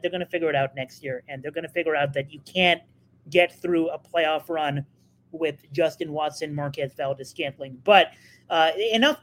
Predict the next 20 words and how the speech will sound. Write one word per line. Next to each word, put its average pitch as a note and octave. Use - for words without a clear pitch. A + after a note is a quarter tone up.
enough B3
Chiefs A3
rants G3+
for E3+
right F3
now. E3
We're D#3+
gonna F#3+
find F#3+
some F3
winners E3+
for D3+
week E3+
nine, D#3+
and D#3+
the D#3+
headliner B3
for -
this G#3
game D#4